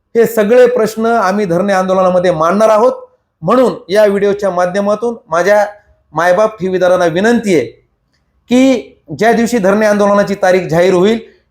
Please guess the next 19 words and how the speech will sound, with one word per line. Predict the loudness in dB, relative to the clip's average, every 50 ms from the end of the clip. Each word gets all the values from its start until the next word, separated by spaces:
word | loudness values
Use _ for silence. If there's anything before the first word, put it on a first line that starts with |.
| _ _ -2
त्या | 0 2 2
दिवशी | 2 0 -2 -2 -2 -2
आपलं | 0 0 0 -2 -2 -2 -2
एक | -2 -2 -2 -2
घरचं | -2 -4 -4 -4 -6
काम | -6 -2 0 0 2 2 2 0
म्हणून, | 0 -2 -2 -2
आपल्या | -2 -4 -4 -4 -4 -6
घरचं | -4 -4 -4 -4 -4 -4 -4
लग्न | -2 -2 -2 -2 -2 -2
समजून, | 0 -2 -2 -2 -2 -4 -4 -6 -10 _ _ _ _ _ -4
आपल्या | -4 -2 0 0 0 0
घरचं | 0 0 -2 -2 -4
काम | -4 -2 -2 -2 -2 -2
समजून | -4 -4 -6 -6 -4 -4 -4 -6 -4
त्या | -2 0 0 2
धरणे | 2 0 0 0 0 0
आंदोलनाला | -2 0 0 0 0 0 0 0
आपण | 0 0 0 0 -2